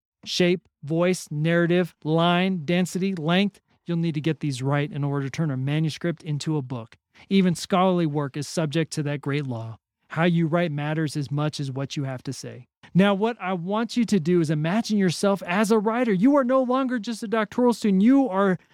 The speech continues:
no longer just presenting that great paper. You are a writer, a writer of great work that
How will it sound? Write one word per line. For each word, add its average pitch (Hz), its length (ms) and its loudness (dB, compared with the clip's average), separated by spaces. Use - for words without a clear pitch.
no 180 340 4
longer 214 580 -4
just 170 300 -8
presenting 180 460 2
that 180 180 0
great 175 200 0
paper. 156 320 -4
You 175 320 2
are 147 120 0
a 135 180 -2
writer, 156 460 0
a 170 120 0
writer 208 460 0
of 180 220 -2
great 180 240 4
work 214 320 2
that 196 200 -4